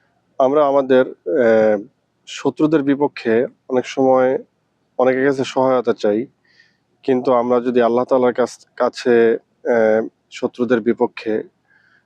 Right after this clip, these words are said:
শত্রু বলতে জানি দুশমন হতে পারে, হিংসার বিরুদ্ধে হতে পারে, বা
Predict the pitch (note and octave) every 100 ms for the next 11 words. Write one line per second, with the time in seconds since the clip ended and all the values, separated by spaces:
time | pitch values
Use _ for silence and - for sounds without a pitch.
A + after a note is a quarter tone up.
0 | _ - C#3 B2+ D#3 D3+ D3 B2+ B2+ C3
1 | B2+ - C#3 B2 A#2+ B2 B2+ B2 A#2 A#2+
2 | - C3 A#2+ A#2+ A#2+ A2 A2+ A2+ A#2+ A2
3 | G#2+ G#2+ G#2+ A2